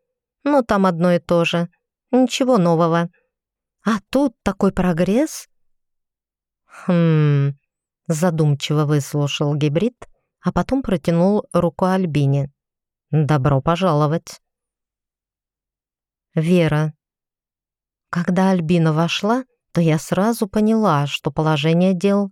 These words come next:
изменилось. Уж очень она по-хозяйски обвела взглядом палату и в особенности тот самый аппарат узи. «Ну что,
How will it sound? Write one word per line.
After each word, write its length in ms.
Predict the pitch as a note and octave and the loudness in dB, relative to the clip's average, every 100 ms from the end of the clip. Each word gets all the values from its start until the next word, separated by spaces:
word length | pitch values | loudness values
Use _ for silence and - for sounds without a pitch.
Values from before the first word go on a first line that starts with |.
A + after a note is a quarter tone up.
| _ | _
изменилось. 920 | F#3+ F3 F#3 G3 G#3 B3 F#3+ D3+ - - _ _ _ _ - | -2 0 2 2 2 2 0 -2 -6 -18 _ _ _ _ -4
Уж 280 | F#3 - D#3 | -4 -2 0
очень 460 | F#3+ A#3 - A3 | 0 -2 -2 0
она 200 | G#3 G3+ | 0 -2
по-хозяйски 1040 | G3 - G#3 F#3 G3 D3+ C#3+ - - D3 C#3+ | -4 -4 -4 -2 0 0 -2 -6 -4 -4 -4
обвела 560 | D#3+ C#3+ D#3 E3 D#3+ D3 | -6 -4 0 2 2 0
взглядом 640 | D3 D3+ D3 D3 C#3 C#3+ | -2 -2 0 0 0 -2
палату 600 | C#3+ C#3+ C3+ C#3 - A3 - _ _ _ | 0 -2 0 -4 -4 -6 -6 _ _ _
и 100 | D3+ | -4
в 60 | C3+ | -2
особенности 1160 | C3+ - G3+ B3 E3+ D#3 D3+ C#3+ - - D3+ D3 _ _ _ | -4 -4 -2 0 0 0 2 0 -4 -6 -6 -6 _ _ _
тот 180 | - A#3+ | -4 -4
самый 380 | - A3+ G3+ G3 | -2 -2 0 0
аппарат 420 | G3 G3+ F#3+ - | 0 -2 -2 -2
узи. 420 | G#3+ F3+ D#3 C#3 C#3 _ _ _ _ _ _ _ _ _ _ _ _ _ | -4 0 0 -2 -4 _ _ _ _ _ _ _ _ _ _ _ _ _
«Ну 180 | C4 B3+ | 0 2
что, 380 | - - G3+ | 0 -2 0